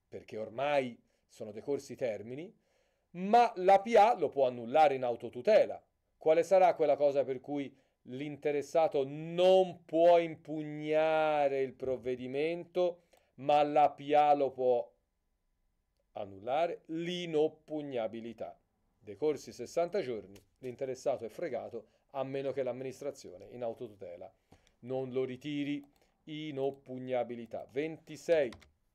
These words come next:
E andiamo verso le ultime. Potete ancora recuperare, dai,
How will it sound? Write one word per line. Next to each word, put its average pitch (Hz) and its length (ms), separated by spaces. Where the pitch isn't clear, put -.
E 113 80
andiamo 123 340
verso 135 300
le 143 80
ultime. 139 520
Potete 120 300
ancora 151 320
recuperare, 147 640
dai, 143 360